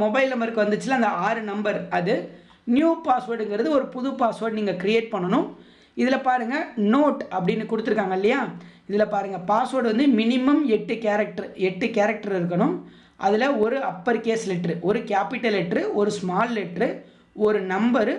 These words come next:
ஒரு special character. Special கேரக்டர்ன்றது வேற ஒண்ணும் இல்ல, at the rate of, exclamatory mark, hash, star,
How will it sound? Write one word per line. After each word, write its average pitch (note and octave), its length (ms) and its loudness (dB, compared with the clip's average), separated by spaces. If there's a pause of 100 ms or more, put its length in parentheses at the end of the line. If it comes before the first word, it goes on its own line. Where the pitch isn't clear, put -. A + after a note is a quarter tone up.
(160)
ஒரு A#3+ 200 2
special A#3+ 380 -2 (100)
character. F3+ 400 -4 (460)
Special C4 440 0
கேரக்டர்ன்றது A#3 720 0 (100)
வேற G3+ 180 0
ஒண்ணும் G#3+ 160 -2
இல்ல, G#3+ 100 2 (200)
at F#3 100 -2 (120)
the A#3 140 4
rate F#3+ 180 0 (100)
of, F3+ 100 -2 (260)
exclamatory F#3+ 800 0
mark, F3 420 0 (540)
hash, G3+ 400 0 (380)
star, G#3 420 0